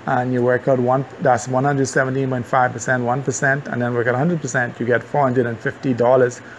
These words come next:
for one week. 'Cause you divide the one thousand eight hundred by four to get his normal pay for a week, and it would be four hundred and fifty dollars.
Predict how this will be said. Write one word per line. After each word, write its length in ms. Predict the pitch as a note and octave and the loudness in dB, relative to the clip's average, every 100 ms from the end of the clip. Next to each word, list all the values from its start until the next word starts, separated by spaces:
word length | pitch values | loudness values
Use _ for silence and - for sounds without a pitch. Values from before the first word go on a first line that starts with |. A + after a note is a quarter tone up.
| - - | -14 0
for 120 | C3+ | 2
one 360 | B2 C3+ C#3 | 4 4 6
week. 380 | C3+ D#3 - - - - - - - - - - - - - | 6 6 4 -8 -18 -20 -20 -20 -20 -20 -20 -20 -20 -20 -12
'Cause 180 | - G#2+ | -8 -2
you 80 | B2+ | 2
divide 400 | B2 A#2+ B2 B2+ | 2 4 4 4
the 40 | |
one 200 | B2 B2 | 2 0
thousand 300 | C3 C3 A#2+ | 2 0 0
eight 120 | A#2+ B2 | -2 -2
hundred 300 | A#2+ A#2+ A#2+ | -2 -2 -2
by 120 | A#2 | -2
four 360 | A#2 C3 B2 | -2 0 2
to 80 | A#2+ | 2
get 240 | G#2+ A#2 A#2 G#3 | 0 0 -2 -6
his 160 | C#3+ A#2+ | -10 -6
normal 400 | B2+ A#2 B2 A#2+ | -2 -2 -2 -2
pay 340 | - C3+ A#2 A2 - - - - - | 0 2 2 -4 -16 -20 -20 -20 -4
for 280 | C3+ A#2+ | 2 4
a 140 | A#2+ B2 | 4 2
week, 360 | A#2 C3 A2+ | 2 0 0
and 140 | C#3+ B2+ | -6 -2
it 80 | A#2 | 0
would 120 | A#2 | 0
be 120 | A#2 | 0
four 160 | A#2+ C#3+ | 2 2
hundred 200 | B2 A#2+ | 2 2
and 120 | A#2 | 0
fifty 320 | C3 A#2+ B2+ | 0 0 0
dollars. 500 | A2+ A2+ A2+ - - | 4 4 4 -2 -12